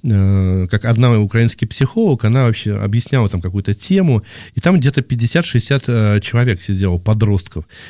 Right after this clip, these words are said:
Она так это филигранно, так это вкусно делала,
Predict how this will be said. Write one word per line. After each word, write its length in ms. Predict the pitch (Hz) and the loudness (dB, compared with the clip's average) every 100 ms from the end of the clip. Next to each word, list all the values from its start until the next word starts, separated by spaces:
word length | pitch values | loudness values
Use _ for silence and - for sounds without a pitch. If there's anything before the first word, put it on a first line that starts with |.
| - | -6
Она 180 | - 151 | 0 2
так 320 | 170 202 196 | 0 -2 -2
это 180 | 180 170 | 0 0
филигранно, 680 | 147 156 156 156 165 160 143 | 0 0 2 2 2 0 0
так 220 | 151 143 | -2 -4
это 180 | 139 131 | -2 -4
вкусно 520 | - - 156 - 120 | -6 -4 -2 2 2
делала, 760 | 113 160 220 196 131 104 78 | 2 2 2 2 2 0 -2